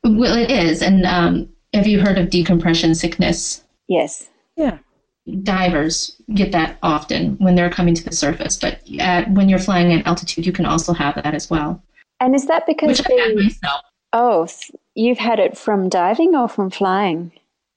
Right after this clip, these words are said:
Speaker 1: Oh, from flying. So we, I would fly in an altitude chamber, which was a simulated atmosphere. So they would,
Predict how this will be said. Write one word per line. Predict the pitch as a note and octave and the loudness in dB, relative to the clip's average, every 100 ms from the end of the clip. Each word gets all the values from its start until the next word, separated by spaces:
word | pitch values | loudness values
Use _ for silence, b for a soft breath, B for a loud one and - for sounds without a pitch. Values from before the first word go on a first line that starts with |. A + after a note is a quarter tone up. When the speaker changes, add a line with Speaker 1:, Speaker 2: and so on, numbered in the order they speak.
| _ - | _ -12
Speaker 1:
Oh, | - | -8
from | - D4+ C#4+ | 0 0 0
flying. | - A3+ G#3+ E3 D#3+ | -2 0 0 0 0
So | E3+ F#3+ | 2 2
we, | G#3 G#3 | 2 2
I | G3 | 2
would | F#3+ F3+ | 2 0
fly | - G#3 G#3 | -2 0 2
in | G#3 F#3+ | 2 4
an | F3+ | 2
altitude | E3+ F3+ F#3+ E3+ F3 E3+ | 0 0 0 0 2 2
chamber, | - F#3+ F3+ E3 C3 E3 | 2 2 2 2 0 0
which | F3+ E3 - | 0 -2 0
was | E3+ E3 | 0 2
a | E3 | 0
simulated | - G#3+ G3+ F3+ E3+ E3 D#3+ | 0 2 4 4 2 2 0
atmosphere. | D#3+ D3+ D#3+ D#3 - D#3+ D3+ D#3 | -2 -2 -2 -4 -4 0 0 0
So | E3 - D#3+ | -4 -2 2
they | E3 | 2
would, | D#3+ D#3 D#3 | 2 0 -2